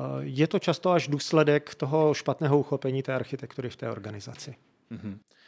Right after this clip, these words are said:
Speaker 2: A jak naopak poznáte, že ta, eh, architektura, nebo že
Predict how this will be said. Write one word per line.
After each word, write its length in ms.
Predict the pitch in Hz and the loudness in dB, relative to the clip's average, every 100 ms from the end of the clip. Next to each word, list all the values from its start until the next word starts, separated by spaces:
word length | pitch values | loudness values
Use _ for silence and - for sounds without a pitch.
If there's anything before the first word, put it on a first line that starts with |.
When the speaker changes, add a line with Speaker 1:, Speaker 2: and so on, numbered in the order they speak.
| - _ - | -20 _ -6
Speaker 2:
A 140 | 117 | 2
jak 220 | 117 117 | 4 4
naopak 300 | 131 131 139 | 2 0 0
poznáte, 480 | - 123 123 123 135 | 0 2 2 4 4
že 140 | 123 | 4
ta, 220 | 120 127 - 117 113 113 110 | 2 2 2 2 2 2 2
eh, 40 | |
architektura, 800 | 127 107 110 117 - 123 123 127 | 0 0 0 -2 2 4 6 4
nebo 200 | 123 113 | 2 0
že 180 | 107 | 0